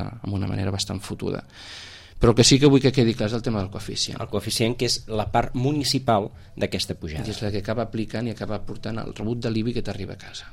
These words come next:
Speaker 2: Mhm.
Speaker 1: Per tant, si l'Ajuntament pot decidir, ja no, ja no, no accepto i dic que és mentida que l'Ajuntament no pugui decidir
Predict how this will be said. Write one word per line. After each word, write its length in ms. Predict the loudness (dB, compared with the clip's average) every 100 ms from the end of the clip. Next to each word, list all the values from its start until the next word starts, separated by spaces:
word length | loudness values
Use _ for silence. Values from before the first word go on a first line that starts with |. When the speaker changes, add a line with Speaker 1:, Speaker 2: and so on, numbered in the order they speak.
| -6
Speaker 2:
Mhm. 300 | -6 -4 -8 -10 -10
Speaker 1:
Per 120 | -8
tant, 180 | -6 -4
si 160 | 0 2
l'Ajuntament 640 | 2 2 -2 0 0 0
pot 180 | -2 -2
decidir, 420 | -2 -6 -8 -12 -14 -16 -10
ja 320 | -2 4 6
no, 160 | 6 4 4
ja 160 | 4 4
no, 160 | 2 -2 -6
no 180 | -4 -4
accepto 540 | 0 0 0 -4 -8 -10 -18 -18 -10
i 60 | -6
dic 140 | -2
que 40 | -2
és 80 | -2
mentida 460 | -2 -2 -2 -2
que 80 | 0
l'Ajuntament 460 | 0 -2 -4 -8 -10
no 80 | -12
pugui 200 | -12 -10
decidir 480 | -8 -8 -4 -4